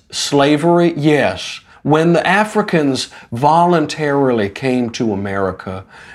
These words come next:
in, what were the, I think the year was nineteen twenty-seven, when they, vi-, uh, no, Governor Northam, I, they volun-, hold on, I'm riffing here, listen. This guy cannot win for losing. What a maniac.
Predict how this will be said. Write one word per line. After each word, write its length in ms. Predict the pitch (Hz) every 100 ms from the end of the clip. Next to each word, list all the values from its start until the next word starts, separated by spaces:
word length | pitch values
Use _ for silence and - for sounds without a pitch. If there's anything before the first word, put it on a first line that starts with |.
| -
in, 480 | 107 104 98 95 95 - -
what 200 | 139 -
were 180 | 127 120
the, 160 | 110
I 20 | 104
think 260 | 156 139
the 80 | 113
year 280 | 107 120 117
was 200 | 101 98
nineteen 640 | 101 110 113 113 - 101
twenty-seven, 960 | 92 - 104 90 - 95 95 95 98 98 - - -
when 240 | 147 160
they, 100 | 185
vi-, 220 | 196 156
uh, 280 | 147 127 123
no, 180 | 127 131
Governor 320 | 113 131 127
Northam, 380 | 120 117 117 120
I, 60 | 113
they 140 | 139
volun-, 440 | 117 131 147 156 180
hold 240 | 185 175
on, 120 | 139
I'm 140 | 113 113
riffing 360 | 139 135 95
here, 200 | 95 78
listen. 460 | 98 123 - 87 - - -
This 300 | - 180 247
guy 720 | - 143 147 185 123 80 71 73 _ _ _ _
cannot 840 | - - 208 208 160 147 156 147 85
win 400 | 120 151 151 156
for 240 | - 113
losing. 800 | 95 101 123 165 165 85 73 - _ _ _ _ _ _ _
What 720 | 113 135 165 208 220 233 233
a 140 | 165 143
maniac. 1200 | 139 143 156 175 180 226 240 156 82 69 - -